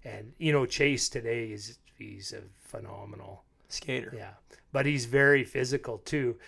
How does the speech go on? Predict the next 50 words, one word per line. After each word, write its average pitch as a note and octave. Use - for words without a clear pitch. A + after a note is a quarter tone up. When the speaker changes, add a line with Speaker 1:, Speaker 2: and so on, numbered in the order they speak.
Speaker 1:
I C#3
mean, C#3+
he D#3+
played, E3
when D3+
he E3+
played, D#3
it C#3+
was B2
just B2+
body A2
contact G2
allowed, G#2+
which C3
is A2
funny. G#2+
Like, A2+
right C3+
from C3+
the B2
beginning, A#2
they B2+
allow G#2+
hitting. C3
Like, A2
hit, D3
you C#3
know. A#2
Speaker 2:
To F3+
this E3
day E3+
still? A#3
Speaker 1:
I F#3+
don't F#3
know. C#3+
I, D3
I -
don't D3+
know, B2
but D3
I C#3
was B2+
just -
floored C#3
'cause A#2
when A#2+
he D3
was C3+
over C3+
there, A2